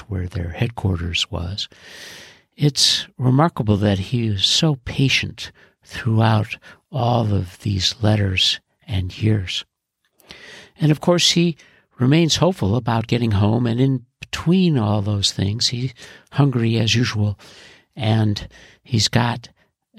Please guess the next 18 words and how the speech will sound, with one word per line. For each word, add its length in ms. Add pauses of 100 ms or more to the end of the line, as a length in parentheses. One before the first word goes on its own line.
dill 240
pickles 760 (120)
on 160
his 200
mind. 300 (880)
As 280
we 360
reach 420
the 280
end 540 (100)
of 680 (560)
the 240
Silver 400
King's 500
letters, 360
dearest 480
ones, 540 (720)
from 760